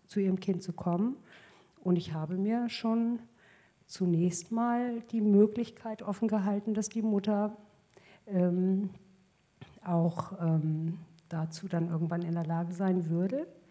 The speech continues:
Äh, das war dann irgendwann klar, das ist nicht, aber dann ist ja der normale Weg eigentlich, dass dann eine Dauerpflegestelle gesucht wird. Übergangspflege heißt Provisorium und Klärung und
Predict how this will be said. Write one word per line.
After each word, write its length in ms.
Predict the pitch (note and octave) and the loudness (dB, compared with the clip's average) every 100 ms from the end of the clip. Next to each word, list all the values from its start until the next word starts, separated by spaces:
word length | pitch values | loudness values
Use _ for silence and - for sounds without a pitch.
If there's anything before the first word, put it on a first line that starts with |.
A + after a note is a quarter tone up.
| - - - - - _ | -20 -20 -20 -20 -20 _
Äh, 240 | - F3+ F3 | -2 0 0
das 480 | F#3 F#3+ - - F#3+ | -2 -6 -6 -6 -4
war 160 | F#3 | -2
dann 200 | G3 G3 | 2 0
irgendwann 420 | F3 F3 E3+ E3+ E3+ | 0 -2 -2 -4 -2
klar, 240 | G#3 A3+ | -2 0
das 280 | A#3 G#3+ - | -2 -4 -6
ist 360 | A3 F#3+ - | -8 -8 -6
nicht, 280 | A3 G#3+ - F#3+ | -2 -2 -2 -2
aber 180 | G3 | 0
dann 180 | F#3+ G3 | 0 0
ist 180 | G3+ - | 0 -2
ja 100 | G3 | -2
der 140 | F#3 | -2
normale 580 | F3+ F3 F3 F3+ A3 A#3+ | -2 -2 0 2 2 2
Weg 300 | B3 A#3 - A3 | 0 -2 -6 -10
eigentlich, 480 | G#3 G#3+ G3+ G#3 | -8 -8 -8 -8
dass 240 | - G#3 G#3 | -4 -4 -4
dann 220 | G#3+ G#3+ | -4 -2
eine 240 | G3+ G3+ | -2 0
Dauerpflegestelle 960 | G3+ F3+ F#3+ F#3+ - F3+ F3+ - F3+ F3+ | 2 2 2 0 -2 -2 -4 -4 -4 -4
gesucht 500 | F3+ E3+ F#3 - - | -4 -2 -2 -4 -14
wird. 220 | D#3+ - - _ _ _ _ _ _ _ | -16 -16 -20 _ _ _ _ _ _ _
Übergangspflege 840 | - G3+ F#3+ F#3 F#3 - F#3 F3+ E3+ | -4 -2 -2 -4 -6 -2 0 0 -2
heißt 500 | E3+ E3 E3 - - - _ | 0 -2 -4 -10 -18 -20 _
Provisorium 1000 | - E3+ E3+ F#3+ A#3 A3+ G#3+ G3+ G3 G3+ | -4 0 2 4 4 4 0 0 -2 -4
und 260 | F3+ E3+ | -6 -6
Klärung 640 | - G#3 G3 G3 F#3 F3+ F3 | -8 -6 -4 0 2 2 0
und 340 | - D#3+ D#3+ | -2 -6 -6